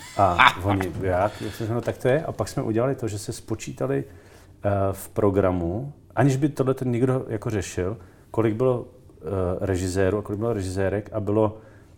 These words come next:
v té jedné soutěži byly o dvě režisérky víc než u chlapů a v té druhé to bylo úplně stejně. Ale bez jakýhokoliv přemýšlení nad tím, jestli dodržuješ nějaký kvóty.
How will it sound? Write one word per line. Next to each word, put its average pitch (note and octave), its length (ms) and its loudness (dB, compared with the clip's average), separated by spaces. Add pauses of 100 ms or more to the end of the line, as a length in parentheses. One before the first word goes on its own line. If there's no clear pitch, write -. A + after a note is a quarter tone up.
v - 120 -20
té G#2+ 100 -2
jedné G#2 200 2
soutěži G#2+ 380 -6
byly G#2+ 180 2
o G2+ 140 0
dvě G#2 200 0
režisérky G#2 540 -2
víc F#2+ 280 -6
než F#2+ 160 -8 (140)
u G2+ 100 -10
chlapů - 400 -6
a - 40 -8
v - 60 -20
té A2 120 -4
druhé F#2+ 200 -4
to G2+ 120 -8
bylo G2 200 -4
úplně G2+ 260 -8
stejně. F2 420 -12
Ale G2 160 0
bez G#2 280 0
jakýhokoliv A#2+ 520 -4
přemýšlení G#2+ 560 -2
nad G2+ 100 0
tím, G#2+ 200 -4
jestli G#2+ 240 -4 (380)
dodržuješ G#2 500 -2
nějaký G#2 260 -8
kvóty. G2+ 340 -12